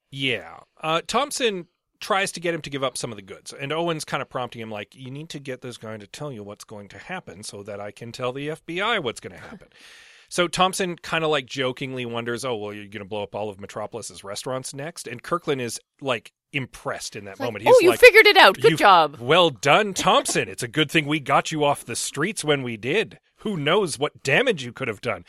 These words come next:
Speaker 1: And Thompson, meantime, is, like, floored. He's
Speaker 2: He's like,
Speaker 1: like,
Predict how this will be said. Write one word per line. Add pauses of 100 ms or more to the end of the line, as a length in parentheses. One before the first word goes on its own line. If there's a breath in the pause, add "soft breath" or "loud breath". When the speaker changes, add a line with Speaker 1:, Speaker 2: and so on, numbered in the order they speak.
(180 loud breath)
Speaker 1:
And
Thompson,
meantime,
is,
like,
floored. (160 loud breath)
He's
Speaker 2:
He's
like,
Speaker 1:
like,